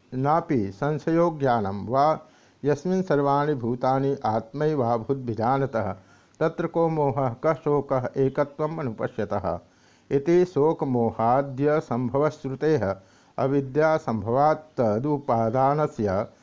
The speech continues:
कर्मणोऽप्यनुपपत्तिम् अवोचाम्। सिद्धांति, नहीं, क्योंकि विद्या के उत्पन्न हो जाने पर अविद्या का नाश हो जाता है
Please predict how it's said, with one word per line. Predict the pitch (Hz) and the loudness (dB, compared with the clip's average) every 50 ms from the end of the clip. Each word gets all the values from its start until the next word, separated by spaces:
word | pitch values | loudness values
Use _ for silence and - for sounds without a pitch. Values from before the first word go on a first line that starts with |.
| _ _ _ _ - | _ _ _ _ -2
कर्मणोऽप्यनुपपत्तिम् | 135 147 151 151 151 151 160 165 175 165 170 - 151 139 131 127 139 151 151 127 - 101 95 120 117 - - - 139 143 151 156 - - | 0 0 2 0 0 2 2 2 2 0 -2 0 2 2 2 2 2 0 -2 -6 -6 -4 -4 -4 -4 -4 -4 -2 -2 -2 -2 -6 -8 -8
अवोचाम्। | - 98 104 107 113 110 - 127 120 123 120 110 98 90 87 82 80 - - - _ _ _ _ _ _ _ _ _ _ _ _ _ _ _ - - _ _ _ _ _ _ _ _ _ _ _ _ _ _ _ _ _ _ _ _ _ _ _ _ _ _ _ _ _ _ _ _ _ - - | -6 -2 0 0 0 0 0 0 2 2 0 0 -2 -4 -6 -10 -12 -16 -18 -20 _ _ _ _ _ _ _ _ _ _ _ _ _ _ _ -20 -20 _ _ _ _ _ _ _ _ _ _ _ _ _ _ _ _ _ _ _ _ _ _ _ _ _ _ _ _ _ _ _ _ _ -20 -4
सिद्धांति, | - 175 160 139 127 139 127 113 104 95 104 101 95 | -2 -2 -2 -2 -2 0 0 0 0 -2 -4 -4 -4
नहीं, | 92 104 135 151 175 190 185 | 0 0 2 2 2 2 2
क्योंकि | 185 190 180 175 175 - 185 175 | 2 2 0 0 2 2 2 4
विद्या | 160 147 143 139 143 180 175 175 | 4 2 0 2 0 2 2 2
के | 180 175 | 2 0
उत्पन्न | 156 139 - - - 165 165 160 | 0 0 -2 -2 -4 -2 -2 -2
हो | - 147 135 | 0 -2 0
जाने | 123 127 120 127 139 151 156 | 0 2 0 2 2 0 0
पर | 147 - 160 156 156 | 0 0 0 0 0
अविद्या | - - 127 113 135 139 135 143 165 160 | 0 -2 0 0 0 0 0 0 0 0
का | 160 - 147 123 | 2 0 -2 -2
नाश | 113 104 107 127 139 139 - | 0 0 0 0 -2 -2 -2
हो | 123 113 | -6 -2
जाता | 107 101 98 95 98 101 95 90 | -2 -2 -2 -2 -2 -4 -4 -4
है | 85 87 90 - | -4 -6 -10 -10